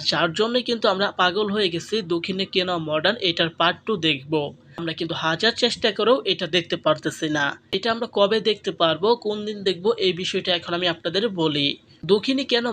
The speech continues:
মডার্ন এটার পার্ট টু এখনো আসেনি। অনেক ইউটিউবার কিন্তু ভিডিও করতেছে যে পার্ট টু চলে এসেছে, এখানে ক্লিক করে পার্ট টু দেখুন। না বন্ধুরা, পার্ট টু এখনো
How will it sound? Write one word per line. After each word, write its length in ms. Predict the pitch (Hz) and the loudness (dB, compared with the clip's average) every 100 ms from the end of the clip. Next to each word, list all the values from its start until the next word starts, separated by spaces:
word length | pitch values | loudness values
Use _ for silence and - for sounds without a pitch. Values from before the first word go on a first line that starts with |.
| 170 | 0
মডার্ন 320 | 165 165 180 226 185 | 0 2 0 0 -2
এটার 200 | 208 196 175 | 0 -2 2
পার্ট 200 | 175 180 - | 2 2 2
টু 60 | 214 185 | 4 4
এখনো 260 | 180 180 175 180 185 | -2 0 -2 2 2
আসেনি। 380 | - 165 147 143 - - - 202 | 2 -2 -2 -6 -8 -6 2 2
অনেক 160 | 247 - | 2 2
ইউটিউবার 340 | 214 214 226 214 | 0 2 -2 -2
কিন্তু 160 | 202 208 165 | -2 -4 0
ভিডিও 220 | 180 196 190 | 2 2 2
করতেছে 400 | 190 185 196 208 214 208 | 0 0 -2 0 0 2
যে 80 | 185 170 | 2 2
পার্ট 180 | 165 - | 0 0
টু 60 | 196 - | -2 0
চলে 200 | 202 202 196 | 0 2 0
এসেছে, 300 | - 196 247 - | 0 0 2 2
এখানে 220 | - 185 185 | -2 -6 -4
ক্লিক 200 | - 202 - | 0 0 2
করে 140 | 233 - | 0 2
পার্ট 180 | 170 160 - | 4 2 2
টু 60 | 165 156 | -2 0
দেখুন। 320 | 147 151 147 139 - - | -2 -2 -4 -4 -6 0
না 100 | 190 185 165 | 2 2 0
বন্ধুরা, 400 | 160 156 147 147 - - - | -6 -6 -6 -8 -10 -8 0
পার্ট 200 | 175 170 - | 2 2 0
টু 60 | 226 254 196 | 2 2 0
এখনো 260 | - 180 | 0 -2